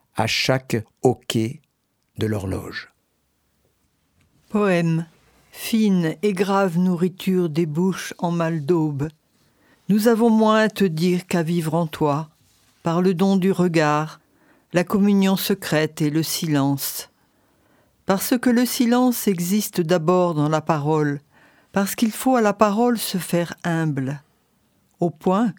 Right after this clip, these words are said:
Speaker 2: que le poème ne risque de fêler ce qui va naître, mais le transfigure, et que par lui s'accomplisse la rédemption des choses et des visages, touchés, nommés. Pudeur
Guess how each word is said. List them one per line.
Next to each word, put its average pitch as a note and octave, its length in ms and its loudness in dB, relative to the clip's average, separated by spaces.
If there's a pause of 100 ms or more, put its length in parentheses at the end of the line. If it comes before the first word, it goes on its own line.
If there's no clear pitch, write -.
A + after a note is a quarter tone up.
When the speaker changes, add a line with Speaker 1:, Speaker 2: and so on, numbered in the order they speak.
(180)
Speaker 2:
que G#3+ 100 0
le G#3 120 2
poème A3 520 4
ne G3+ 120 4
risque G#3+ 440 0
de F3 160 2
fêler F#3+ 440 2
ce - 160 -4
qui G3 180 -2
va E3 160 2
naître, E3+ 480 -2 (320)
mais F#3+ 120 2
le G3 120 2
transfigure, D#3 920 0 (800)
et G3+ 80 2
que B3 120 0
par A#3 260 4
lui A#3+ 240 4
s'accomplisse G#3+ 800 2
la F3+ 120 2
rédemption F#3 720 0
des E3 120 0
choses D#3 640 0 (320)
et E3+ 140 -2
des E3 140 0
visages, D3 720 0 (440)
touchés, C#3+ 520 -4 (840)
nommés. D3+ 460 0 (1500)
Pudeur F#3+ 600 2